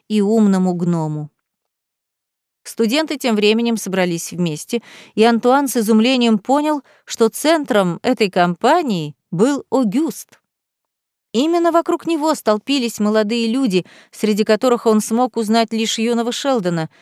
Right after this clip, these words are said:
да и то исключительно благодаря семейной красоте и ярко-синим глазам. Сколько ни всматривался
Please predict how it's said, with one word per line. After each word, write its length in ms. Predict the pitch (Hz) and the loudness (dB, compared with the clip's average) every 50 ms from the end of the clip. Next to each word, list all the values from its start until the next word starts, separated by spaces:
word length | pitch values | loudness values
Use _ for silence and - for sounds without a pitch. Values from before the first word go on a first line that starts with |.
| _ _ _ _ | _ _ _ _
да 120 | 180 190 | 0 0
и 120 | 208 208 | 0 0
то 200 | 190 - 277 349 | 0 -2 -2 -2
исключительно 840 | 320 - - - 196 185 180 - 220 214 190 - 202 190 185 185 185 | -2 -2 -4 -6 -4 -4 -4 -4 -4 -6 -4 -4 -2 -2 -2 -2 -2
благодаря 520 | 170 180 185 185 185 185 185 185 185 190 185 | -2 -4 -4 -2 -2 0 0 0 0 0 -2
семейной 560 | - - 202 190 190 190 185 180 170 170 165 | -4 -4 -2 0 0 0 0 0 0 -2 -4
красоте 640 | - 175 170 - - 170 160 - - - 226 247 - _ _ _ _ | -4 -8 -8 -6 -6 -6 -8 -6 -4 -2 -2 -2 -4 _ _ _ _
и 80 | 214 | -2
ярко-синим 680 | 190 185 185 180 180 - 180 - - 190 180 180 180 180 | -2 0 -2 -2 -4 -8 -10 -6 -4 -2 -2 0 -2 -2
глазам. 560 | 170 185 196 196 185 185 170 151 143 139 139 - _ _ _ _ _ _ _ _ _ _ _ _ | -2 -2 -2 -2 -2 -2 -4 -4 -4 -8 -12 -16 _ _ _ _ _ _ _ _ _ _ _ _
Сколько 640 | _ - - - - 202 233 262 240 - - 262 262 | _ -20 -18 -4 0 0 0 0 0 -2 -2 -2 0
ни 160 | 240 240 240 | 0 0 -2
всматривался 880 | 214 - - 190 190 202 220 - 220 226 202 214 214 - - - 214 | -4 -4 -4 -2 -2 -2 -2 -2 -4 -4 -4 -4 -4 -4 -4 -4 -4